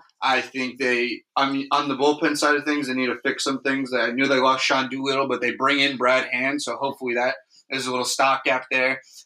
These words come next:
And then they added Josh Bell to that lineup, who's, who had a great year last year. I feel like he's gonna be great. And most importantly, they have Juan Soto.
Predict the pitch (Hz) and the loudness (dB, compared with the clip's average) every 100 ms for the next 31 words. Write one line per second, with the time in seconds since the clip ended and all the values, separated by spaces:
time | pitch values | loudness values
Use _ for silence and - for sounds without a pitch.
0 | _ 139 139 135 131 131 _ - _ _ | _ -2 0 2 0 -4 _ -20 _ _
1 | 143 139 131 143 143 127 123 131 135 135 | 0 0 2 2 2 -2 0 2 2 0
2 | - 127 139 139 139 139 139 139 131 123 | -2 0 2 2 2 2 2 2 -2 -6
3 | 113 - - _ _ 143 135 120 110 139 | -6 -8 -14 _ _ -4 -2 -2 0 2
4 | 147 139 143 131 135 135 - 143 113 - | 2 2 0 4 2 2 -2 -2 -2 -4
5 | 135 135 135 131 120 131 123 127 127 123 | -4 -2 -2 -2 -2 -2 0 0 0 0
6 | 123 139 135 - 120 127 120 120 120 110 | 0 0 0 -6 -2 0 0 -2 -6 -6
7 | - _ _ _ 127 131 123 117 110 110 | -10 _ _ _ 2 2 2 0 0 0
8 | 110 - 107 98 95 | 0 -2 0 2 0